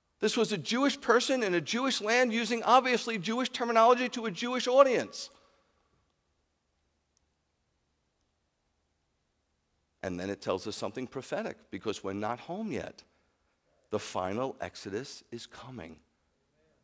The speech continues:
There's nothing like that chapter, I'm telling you. And it's only the devil who can get the body of believers to be oblivious to it.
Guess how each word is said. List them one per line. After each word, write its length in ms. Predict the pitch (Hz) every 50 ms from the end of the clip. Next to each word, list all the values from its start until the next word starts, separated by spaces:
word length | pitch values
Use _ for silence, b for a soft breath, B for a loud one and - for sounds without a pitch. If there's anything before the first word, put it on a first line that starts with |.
| _ _ _ _ _ _ _ _ _ _ _ _ _ _ _ _ _ _ _ _ -
There's 200 | 120 117 104 107
nothing 560 | 113 107 110 113 110 - - 104 87 87 - -
like 280 | 90 87 85 80 80
that 180 | - 80 78 -
chapter, 480 | - - 98 90 92 - _ - 82 - - _ _ _ _ _ _ _ _ _ _ _ _
I'm 140 | - 92 87
telling 340 | - 113 104 107 107 98
you. 120 | 85 76 - - b b b b b
And 140 | 104 104 95
it's 300 | 90 90 - - - - - -
only 340 | 123 143 160 180 185 190
the 140 | 170 151 170
devil 460 | 135 117 143 135 117 85 78 76 - - b b b b b b b
who 80 | - 113
can 100 | 110 92
get 180 | 107 113 -
the 80 | - 104
body 300 | 82 104 95 107 110 107
of 100 | 98 90
believers 420 | 104 98 101 104 98 82 82 -
to 100 | - -
be 100 | 82 92
oblivious 580 | 85 78 73 82 87 85 73 78 80 80 - -
to 120 | - 90 -
it. 140 | - -